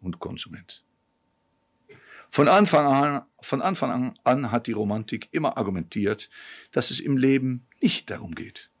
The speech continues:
Geld zu verdienen und auszugeben, dass es nicht geht um Wohlstand und Unterhaltung.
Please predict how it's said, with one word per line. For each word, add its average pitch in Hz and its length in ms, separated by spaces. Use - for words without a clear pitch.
Geld 101 220
zu - 100
verdienen 95 500
und - 260
auszugeben, - 640
dass - 160
es 139 160
nicht 226 380
geht 101 240
um 90 220
Wohlstand 92 680
und 90 220
Unterhaltung. 82 520